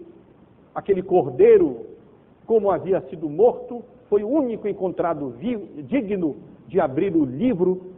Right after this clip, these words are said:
desatar-lhes os selos da vontade de Deus, dos planos eternos de Deus,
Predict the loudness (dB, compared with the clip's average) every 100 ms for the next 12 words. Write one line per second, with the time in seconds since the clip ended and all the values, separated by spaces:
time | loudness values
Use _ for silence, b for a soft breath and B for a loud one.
0 | 0 4 4 2 -2 -4 -2 -4 -6 -18
1 | _ -2 0 -4 -18 -20 -20 -20 -18 -4
2 | -2 -2 -4 -4 -4 -4 -2 -2 -4 -2
3 | 2 2 0 -4 -4 -6 -6 -12 -6 -4
4 | -4